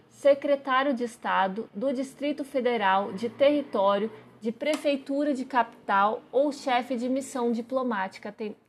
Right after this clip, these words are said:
temporária. Inciso dois,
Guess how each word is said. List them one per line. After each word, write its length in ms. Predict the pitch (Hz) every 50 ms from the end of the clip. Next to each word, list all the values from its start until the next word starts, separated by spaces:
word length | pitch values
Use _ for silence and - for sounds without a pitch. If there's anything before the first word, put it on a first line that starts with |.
| _ _ _ _ _
temporária. 760 | - 233 226 226 233 254 233 208 190 165 160 165 170 - 196 - _ _ _ _ _ _ - - - - - - - -
Inciso 460 | 220 240 233 240 254 247 226 214 269
dois, 640 | 233 220 240 233 220 196 180 156 202 - - -